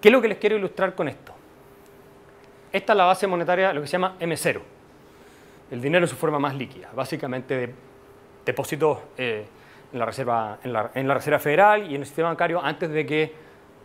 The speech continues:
se vaya multiplicando por el famoso reserva fraccional del sistema bancario. Esta, eh, la Reserva Federal imprimió, creó, hasta el año dos mil ocho,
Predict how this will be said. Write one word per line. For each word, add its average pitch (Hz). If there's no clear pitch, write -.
se -
vaya 139
multiplicando 147
por 139
el 120
famoso 135
reserva 127
fraccional 131
del 131
sistema 127
bancario. 190
Esta, 202
eh, 160
la 147
Reserva 196
Federal 180
imprimió, 165
creó, 147
hasta -
el 147
año 156
dos 135
mil 151
ocho, 233